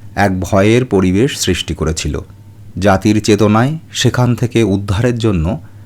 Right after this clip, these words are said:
একটা বাসনা প্রবল হয়ে উঠেছিল। মালাধর বসু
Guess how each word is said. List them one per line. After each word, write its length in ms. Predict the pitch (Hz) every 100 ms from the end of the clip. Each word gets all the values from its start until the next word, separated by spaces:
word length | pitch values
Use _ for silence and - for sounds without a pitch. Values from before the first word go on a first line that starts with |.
| -
একটা 260 | 95 98 101
বাসনা 520 | 85 82 - 110 110
প্রবল 420 | 110 92 87 95
হয়ে 220 | 98 92 117
উঠেছিল। 460 | 87 82 - 69 - - - - - - -
মালাধর 440 | 90 92 92 92
বসু 360 | 87 87 113